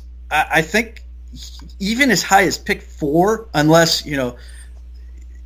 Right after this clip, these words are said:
maybe, let's say pick five, because in case Kyler Murray goes one and those other, the, the other three are, go. Um,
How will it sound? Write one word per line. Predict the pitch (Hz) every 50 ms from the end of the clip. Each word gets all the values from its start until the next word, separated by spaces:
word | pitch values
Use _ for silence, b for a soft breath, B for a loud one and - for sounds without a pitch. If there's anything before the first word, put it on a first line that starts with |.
| - - - - - - - - -
maybe, | 139 156 165 165
let's | - 151 156 156 -
say | - 156
pick | - - 143 - -
five, | - 147 135 131 127 120 110 -
because | 123 110 - 131 120 - -
in | 135 - - 127
case | - 139 131 - -
Kyler | - 127 123 120 113
Murray | 117 117 113
goes | 110 113 107 98 101
one | 107 110 113 110 110
and | 107 104 104
those | 107 107 104 - 113
other, | 76 120 123 -
the, | - 120 123 120 123 - -
the | 120 120 123
other | 120 113 113
three | - - 120 113 107
are, | 107 98 -
go. | - - - - 123 123 117 107 B B B B B B B -
Um, | 135 135 139 131 110 -